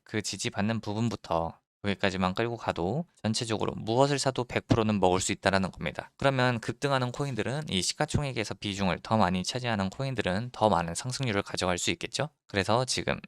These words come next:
이 단기 조정 이후에 지지받는 구간을 굉장히 유의 깊게 봐야 된다는 겁니다. 지금 삼백오십팔 빌리언 달러인데요. 이게 삼백오십에 지지선이 하나 있고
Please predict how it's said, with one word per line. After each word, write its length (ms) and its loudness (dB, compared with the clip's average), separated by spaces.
이 180 0
단기 320 0
조정 440 2
이후에 320 -2
지지받는 540 0
구간을 560 -2
굉장히 400 0
유의 140 2
깊게 420 0
봐야 240 2
된다는 320 0
겁니다. 440 -8
지금 540 0
삼백오십팔 800 -4
빌리언 220 4
달러인데요. 560 2
이게 440 -4
삼백오십에 1000 -2
지지선이 500 -2
하나 180 -2
있고 340 -6